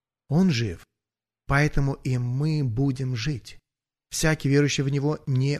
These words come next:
умрет. Мы благодарим Тебя во Христе, во Христе одном мы стали сынами воскресения. Мы войдем в воскресение, но это будет не такая жизнь, какая есть сейчас. Она будет похожа на Твою жизнь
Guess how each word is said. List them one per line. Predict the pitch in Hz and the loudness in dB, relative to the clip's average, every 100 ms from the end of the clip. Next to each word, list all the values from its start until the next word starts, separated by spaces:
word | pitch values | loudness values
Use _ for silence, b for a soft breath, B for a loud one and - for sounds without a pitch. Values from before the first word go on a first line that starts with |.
| - | -2
умрет. | 156 147 143 165 170 101 - - _ _ _ _ _ _ _ _ _ _ _ _ _ _ _ _ _ _ _ _ _ _ _ _ _ _ | 0 2 2 0 -4 -8 -18 -20 _ _ _ _ _ _ _ _ _ _ _ _ _ _ _ _ _ _ _ _ _ _ _ _ _ _
Мы | 180 160 | -2 0
благодарим | 139 123 123 127 | 0 0 -2 -4
Тебя | - 120 113 | -6 -4 -4
во | 113 | -6
Христе, | - 113 - - 139 139 | -6 -8 -8 -6 -4 -4
во | 117 | -6
Христе | 110 107 - 117 | -10 -12 -8 -6
одном | 113 123 143 139 - - | -6 -6 -6 -8 -12 -8
мы | 131 117 | -6 -6
стали | - 127 117 127 | -8 -6 -6 -6
сынами | 120 - 120 104 113 117 117 117 _ _ - | -8 -8 -8 -6 -6 -6 -8 -12 _ _ -12
воскресения. | 117 120 - 110 104 - 117 101 85 - _ _ _ _ - | -6 -6 -6 -8 -8 -6 -6 -8 -10 -16 _ _ _ _ -2
Мы | 175 | 2
войдем | 147 160 135 | 2 2 0
в | |
воскресение, | 127 - 127 170 139 | 0 -2 -2 -2 -2
но | 131 | -2
это | 127 | -2
будет | 127 135 139 | -2 -2 -4
не | |
такая | 127 127 180 190 | -4 -4 -4 -4
жизнь, | 135 135 127 | -2 -2 -4
какая | 127 123 131 | -6 -4 -2
есть | 123 135 - | -2 -2 -4
сейчас. | - 131 - 190 190 - - - _ _ _ _ _ _ _ _ _ _ _ _ _ _ _ _ - | -6 -4 -6 -6 -10 -12 -14 -16 _ _ _ _ _ _ _ _ _ _ _ _ _ _ _ _ -6
Она | 139 165 | -2 -2
будет | 151 156 151 | -2 -2 -2
похожа | 156 - 170 147 | -4 -2 -2 0
на | 151 | -2
Твою | - 151 160 180 | -2 -4 -2 -4
жизнь | 101 90 - | -4 -8 -10